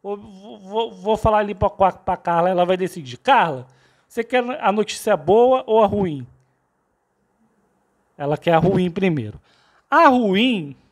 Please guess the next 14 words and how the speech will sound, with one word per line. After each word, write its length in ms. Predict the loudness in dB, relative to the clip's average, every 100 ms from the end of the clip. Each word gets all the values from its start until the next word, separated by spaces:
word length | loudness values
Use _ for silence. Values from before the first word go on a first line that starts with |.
| _ _ _ _ _ _ _ _ _ _ 0
é 140 | 0
que 240 | 0 0 0
o 80 |
Botafogo 580 | 4 4 4 2 0 0
não 120 | -2
fechou 340 | -2 -2 -2 -4
com 140 | -2
ninguém, 400 | -4 -4 -6 -8 -16 -16 -18 -20 -20 -20 -20 -16
né? 180 | -12 -10 -2
Essa 320 | 0 0 -2
é 20 |
a 40 |
notícia 360 | -2 -4 -4 -4
ruim. 340 | -2 -4 -6